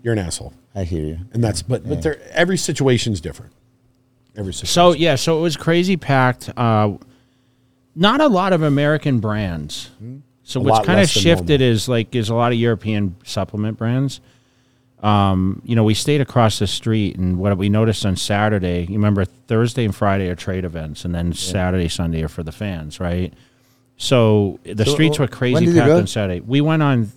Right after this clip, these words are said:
Speaker 3: we flew
Speaker 1: We
Speaker 3: on,
Speaker 1: arrived Thursday.
Speaker 3: we arrived Thursday, uh, evening, and, uh,
Speaker 1: Jay Regan and I.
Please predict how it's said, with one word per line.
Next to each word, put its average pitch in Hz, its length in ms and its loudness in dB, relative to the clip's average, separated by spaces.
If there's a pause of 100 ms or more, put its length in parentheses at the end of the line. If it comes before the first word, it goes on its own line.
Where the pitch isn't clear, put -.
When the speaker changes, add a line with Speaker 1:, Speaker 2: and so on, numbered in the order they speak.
Speaker 3:
we 123 140 -2
flew - 320 2
Speaker 1:
We - 60 4
Speaker 3:
on, 127 260 6
Speaker 1:
arrived 110 320 4
Thursday. 92 180 -6
Speaker 3:
we 127 120 4
arrived 120 440 0
Thursday, 107 500 -2 (180)
uh, 95 220 -4
evening, 98 480 -2 (920)
and, 95 260 -2
uh, 87 180 -2
Speaker 1:
Jay 113 140 2
Regan 98 360 -2
and 76 80 -12
I. 76 140 -12